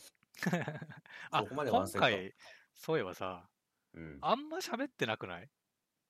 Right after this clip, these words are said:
Speaker 1: 今回シェアなかったっすね。
Speaker 2: あんまってか喋ってないのか、そもそも。
Speaker 1: 喋ってませんね。
Speaker 2: でやっ！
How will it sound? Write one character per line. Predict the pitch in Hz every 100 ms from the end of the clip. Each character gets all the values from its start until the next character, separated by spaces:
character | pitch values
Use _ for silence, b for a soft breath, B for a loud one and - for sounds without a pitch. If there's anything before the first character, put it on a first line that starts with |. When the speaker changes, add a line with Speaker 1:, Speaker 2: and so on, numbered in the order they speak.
| _ _ -
Speaker 1:
今 | 233
回 | 139
シ | 104 196
ェ | 170
ア |
な | 127
か | 131
っ | -
た | 90
っ |
す | -
ね。 | 78 69 - _ _ _ _
Speaker 2:
あ | 170
ん | 214
ま | 247
っ |
て | - -
か | -
喋 | 139 240
っ |
て | 185
な | 117
い | 120
の |
か、 | 90
そ | 98
も | 87
そ | 92
も。 | 82 85
Speaker 1:
喋 | - 175 214
っ |
て | -
ま | 90
せ | 156
ん | 143
ね。 | 143 -
Speaker 2:
で | 127
や |
っ！ | - -